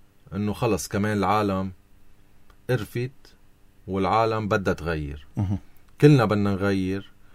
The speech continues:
Speaker 1: بالنتيجة ما فيك تغير إلا بالصندوق. أنت جبتهم بالصندوق وأنت رح تشيلهم بالصندوق. أنا وياك وكلنا بدنا نشيلهم بالصندوق.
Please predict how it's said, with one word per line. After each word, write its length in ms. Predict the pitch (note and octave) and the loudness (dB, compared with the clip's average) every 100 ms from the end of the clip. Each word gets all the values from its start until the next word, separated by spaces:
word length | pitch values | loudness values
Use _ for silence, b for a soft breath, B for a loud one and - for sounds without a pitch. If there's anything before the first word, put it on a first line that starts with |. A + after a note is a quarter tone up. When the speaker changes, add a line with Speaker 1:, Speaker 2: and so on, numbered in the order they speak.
| b b b b b - - - | b b b b b -20 -18 -4
Speaker 1:
بالنتيجة 680 | A2+ B2+ A2+ C#3+ A#2+ A#2 A#2 | 0 2 4 4 4 2 0
ما 120 | A#2 | 0
فيك 180 | C#3+ C3+ | -2 -2
تغير 320 | A2 B2 A2+ | 0 0 2
إلا 160 | G#2 G2+ | 0 -2
بالصندوق. 580 | F#2 - F#2 F#2+ F#2 - - - - - - - - | -2 -6 -4 -4 -6 -8 -20 -20 -20 -20 -20 -20 -8
أنت 220 | B2 C3 A2 | -4 2 4
جبتهم 480 | G2+ C#3 - F#2 | 4 2 0 -4
بالصندوق 640 | E2+ - F#2+ F#2 G2 G2+ A2+ - - | -4 -6 -6 -4 -2 -4 -6 -14 -16
وأنت 280 | F2+ A#2 A2 | -10 -6 -2
رح 220 | F#2 F2+ | -4 -4
تشيلهم 480 | - - B2 A2 G2+ | -8 -4 -4 -2 -4
بالصندوق. 560 | E2+ - F2 E2+ E2+ - | -6 -6 -6 -4 -6 -2
أنا 180 | B2 B2 | 0 2
وياك 440 | G#2 G2+ A2+ G#2+ | 2 0 0 -2
وكلنا 360 | G2+ C#3+ C3 F#2+ | -2 0 2 0
بدنا 180 | F2 E2 | -2 -4
نشيلهم 360 | F2+ F2 D#2+ | -6 -6 -6
بالصندوق. 480 | D2+ - D2 C#2+ - | -8 -10 -12 -12 -14